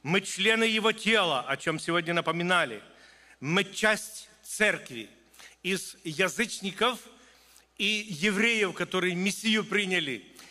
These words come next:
И Господь по Своей милости убрал эту преграду, которая стояла между одними и другими. И каждый из нас может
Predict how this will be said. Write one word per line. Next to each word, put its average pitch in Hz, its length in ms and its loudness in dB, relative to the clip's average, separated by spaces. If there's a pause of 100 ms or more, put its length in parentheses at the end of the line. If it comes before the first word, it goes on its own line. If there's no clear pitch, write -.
(380)
И 175 140 0
Господь 180 600 -2
по 220 80 4
Своей 220 260 2
милости 220 480 0
убрал 208 520 2
эту 214 260 -2
преграду, 185 500 2
которая 165 400 0
стояла 190 640 2 (160)
между 165 400 -2
одними 160 600 -2 (320)
и 185 100 0
другими. 160 800 0 (260)
И 151 120 -4
каждый 214 420 2
из 180 140 -4
нас 196 340 2 (540)
может 190 320 2